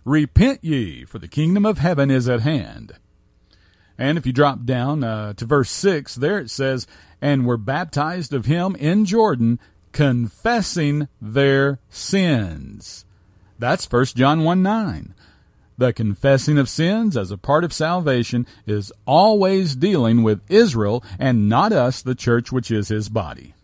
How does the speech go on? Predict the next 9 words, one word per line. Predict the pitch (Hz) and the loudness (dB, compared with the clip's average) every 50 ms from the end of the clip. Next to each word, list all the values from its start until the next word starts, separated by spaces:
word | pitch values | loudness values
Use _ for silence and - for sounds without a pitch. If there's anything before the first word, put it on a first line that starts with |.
| _ _ _ _ _ _ _ _ _ _ _ _ _ _ _ _ _ _ _ _ _ _ _ _ - - | _ _ _ _ _ _ _ _ _ _ _ _ _ _ _ _ _ _ _ _ _ _ _ _ -12 -8
A | 117 | -2
good | 120 135 139 120 | 2 2 0 0
question | - - 185 226 233 - - 131 120 117 | 0 0 0 0 0 -2 -2 0 0 2
we | 120 | 2
must | 120 120 113 107 - - | 2 2 0 -2 -6 -4
ask, | - - 233 151 98 107 120 - - _ _ _ _ _ _ _ _ _ _ _ - | -2 -2 -2 -2 -2 -4 -6 -6 -10 _ _ _ _ _ _ _ _ _ _ _ -8
how | - 143 143 | -4 -2 0
many | 143 160 180 214 | 0 2 0 0
times, | - - 226 220 170 123 110 107 110 117 127 - - | 2 2 2 2 2 0 -2 -2 -2 -2 -4 -6 -10